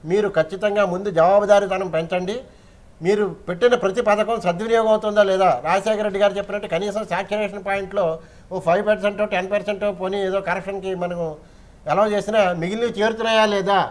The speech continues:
అన్నది చూడండి. ఆ చూడడం పోబట్టే చంద్రబాబు నాయుడికి ఆయన చూసుకోకపోవడం వల్ల, కావాలని వదిలేయడం వల్ల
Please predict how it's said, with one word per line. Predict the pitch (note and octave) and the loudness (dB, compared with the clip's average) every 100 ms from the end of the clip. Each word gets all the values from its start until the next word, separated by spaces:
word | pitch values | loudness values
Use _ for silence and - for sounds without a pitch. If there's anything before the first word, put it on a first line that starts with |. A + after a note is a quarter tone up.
| - | -6
అన్నది | D3+ G3+ G#3 F3 | -8 -6 -4 -2
చూడండి. | F#3 F#3 F3+ D#3 G#2+ - - | -2 -2 -4 -4 -8 -16 -6
ఆ | D#3 F3 D#3+ | -2 0 2
చూడడం | F#3+ G#3+ G#3+ | 2 0 2
పోబట్టే | F3+ F#3+ G3+ - A3 F#3+ F#3+ E3+ | 2 4 2 2 2 2 -2 -6
చంద్రబాబు | F3+ F#3+ F#3+ | -2 -2 0
నాయుడికి | F#3 F#3 F#3 F3 E3+ | -2 -4 -4 -4 -4
ఆయన | C#3+ E3 | -4 -4
చూసుకోకపోవడం | E3 E3 E3+ F#3+ F3 F3+ F3+ | -6 -10 -8 -4 -4 -2 -2
వల్ల, | F3 F3+ G#3+ - - - - - - | -4 -4 -6 -8 -20 -20 -20 -20 0
కావాలని | C#3+ F#3+ G#3 G3+ | 4 8 8 6
వదిలేయడం | F#3+ G3 G3 F#3+ | 2 2 2 2
వల్ల | F#3 G3+ F#3 | 2 4 4